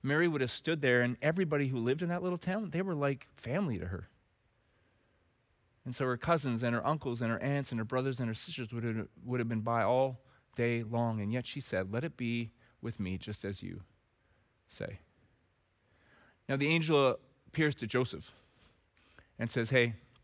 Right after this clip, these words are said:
this is a miracle. No one else is gonna <laughs> believe it's a miracle but Joseph. Mary's pregnant, it's a miracle."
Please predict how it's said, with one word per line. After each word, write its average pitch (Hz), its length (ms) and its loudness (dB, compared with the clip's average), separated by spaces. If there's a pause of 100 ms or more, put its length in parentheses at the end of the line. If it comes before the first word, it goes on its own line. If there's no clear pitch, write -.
(580)
this 123 200 0
is 120 240 4
a 104 260 4
miracle. 104 440 0
No 123 140 4
one 139 140 4
else 127 180 4
is 123 100 -6
gonna 147 180 2
<laughs> 123 40 0
believe 131 300 2
it's 113 140 -4
a 110 40 2
miracle 117 340 0
but 101 140 -4
Joseph. 120 380 0 (260)
Mary's 123 340 2
pregnant, 127 440 0
it's 101 160 -8
a 107 40 0
miracle." 104 540 -2